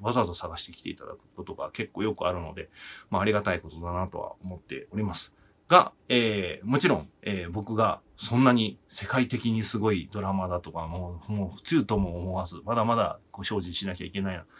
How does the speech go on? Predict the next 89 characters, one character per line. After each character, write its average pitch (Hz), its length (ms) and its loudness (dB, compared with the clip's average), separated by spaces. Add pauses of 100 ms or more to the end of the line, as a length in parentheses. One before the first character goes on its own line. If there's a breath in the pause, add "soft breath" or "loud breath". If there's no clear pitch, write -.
(140 loud breath)
で 214 60 0
も、 202 120 8
そ 156 100 0
の 147 60 -4
到 311 260 0
達 269 280 2
す - 120 -4
る 233 60 2
こ 226 80 4
と 214 80 0
よ 165 60 4
り 98 60 2
も 95 120 0
僕 95 140 0
は、 87 160 2 (640 soft breath)
こ 107 140 -2
う 104 40 2
向 135 200 6
か 226 100 6
っ 226 100 0
て 214 220 0
い 202 60 -2
く 202 280 -4 (460 loud breath)
と 202 120 0
こ 254 120 6
ろ 262 100 6
が 180 180 10
僕 107 200 2
は 87 80 2
一 95 180 -4
番 95 100 2
楽 95 220 2
し 104 100 0
い 92 40 2
で 92 100 0
す。 - 60 -20
到 233 200 0
達 240 240 6
し 202 120 -2
ち 220 40 4
ゃ 208 60 4
っ 208 60 -2
た 190 120 8
ら、 95 380 4
な 110 120 0
ん - 20 -6
か 82 280 -6
つ - 120 -2
ま 156 80 8
ん 156 40 4
な 98 100 4
く 87 80 -4
な 85 120 -2
っ - 20 -10
ち - 100 -4
ゃ 78 40 -2
う 78 60 -6
ん 82 40 -12
じ 82 60 -8
ゃ - 20 -6
な 82 120 -6
い - 20 -16
か - 140 -6
な 151 160 6
っ - 40 -2
て - 140 -6
い 87 40 2
う 82 40 -6
ふ 90 40 -8
う 82 40 -10
に 76 200 -12
思 101 180 -2
っ 95 40 -12
た 76 100 -8
り - 80 -12
し - 120 -10
ま - 60 -16
す - 120 -14
ね。 98 160 -10
だ 117 80 -6
か 98 60 0
ら、 85 240 -4
下 143 160 4
手 160 40 6
で 139 40 2
よ 131 100 2
か 123 100 4
っ - 100 -12
た、 143 220 6